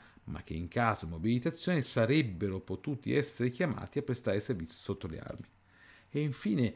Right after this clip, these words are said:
la terza categoria conteneva i giovani esentati per motivi di legge al se-, dal servizio di leva, ma anche le esen-, sulle esenzioni sarebbe potuto poi cadere,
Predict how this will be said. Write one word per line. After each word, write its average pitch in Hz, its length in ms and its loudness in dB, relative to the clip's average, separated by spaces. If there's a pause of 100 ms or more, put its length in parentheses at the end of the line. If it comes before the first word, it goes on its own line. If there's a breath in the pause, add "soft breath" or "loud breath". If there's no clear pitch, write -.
(160)
la - 160 -6
terza 139 560 2
categoria 147 600 2
conteneva 131 480 2
i 120 100 2
giovani 143 300 2
esentati 123 720 2
per 120 100 4
motivi 117 400 4
di 110 80 2
legge 101 280 2
al 95 40 0
se-, 92 240 -4
dal 92 160 -2
servizio 92 420 -4
di 92 60 4
leva, 95 260 0 (380 loud breath)
ma 92 140 2
anche 120 220 4
le 101 60 8
esen-, 107 200 2
sulle - 280 -2
esenzioni 107 480 0
sarebbe 92 260 -2
potuto 98 280 -4
poi 98 160 0
cadere, 92 500 2